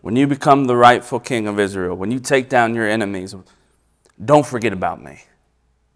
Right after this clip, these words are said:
You loved me, and I lo-, I, I loved you as my own soul. Don't forget about me. Promise me, David.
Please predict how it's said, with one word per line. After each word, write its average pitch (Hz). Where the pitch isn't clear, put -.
You 107
loved 135
me, 98
and 90
I 104
lo-, 147
I, 113
I 117
loved 143
you 156
as 120
my 123
own 120
soul. -
Don't 156
forget 170
about 107
me. 82
Promise 165
me, 98
David. 92